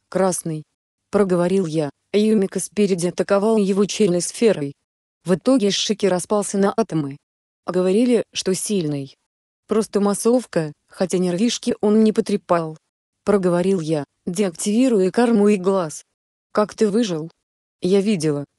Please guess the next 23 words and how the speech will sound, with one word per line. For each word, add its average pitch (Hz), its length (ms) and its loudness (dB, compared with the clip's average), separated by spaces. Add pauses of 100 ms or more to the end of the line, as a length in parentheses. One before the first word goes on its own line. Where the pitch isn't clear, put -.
как 220 200 -2
этот 202 280 0
ублюдок 202 500 2
пронзил 180 440 0
так 190 220 -2
тело», 151 500 -4 (460)
проговорила 185 640 0
удивленная 190 480 -2
Юмика. 220 420 0 (440)
«Благодаря 180 500 2
Мамошике 208 560 0
я 180 160 2
воскрес 180 500 -2
и, 190 80 -6
похоже, 202 420 -4
стал 240 300 -2
куда 196 280 -2
сильнее», 180 600 -2 (460)
ответил 185 440 -2
я. 143 220 -4 (540)
«Ну 208 140 0
и 202 80 0
хорошо. 180 640 -4